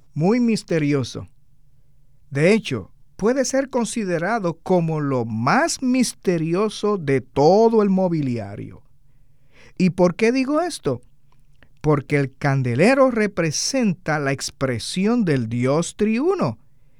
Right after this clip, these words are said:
que en su consumación llega a ser la iglesia, y sus siete lámparas son los siete espíritus de Dios.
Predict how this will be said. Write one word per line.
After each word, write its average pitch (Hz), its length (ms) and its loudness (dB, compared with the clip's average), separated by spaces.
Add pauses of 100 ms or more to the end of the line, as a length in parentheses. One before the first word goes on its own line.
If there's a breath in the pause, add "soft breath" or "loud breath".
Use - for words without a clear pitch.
(260)
que 147 160 2
en 226 100 2
su 349 240 2
consumación 185 960 -2
llega 175 320 0
a 190 40 -6
ser 190 300 0
la 139 200 -2
iglesia, 110 760 -6 (540)
y 226 220 2
sus 294 240 2
siete 220 460 -2
lámparas 233 760 -4 (180 soft breath)
son 214 300 0
los 147 180 0
siete 240 500 -2
espíritus 196 640 -2
de 139 140 0
Dios. - 440 -14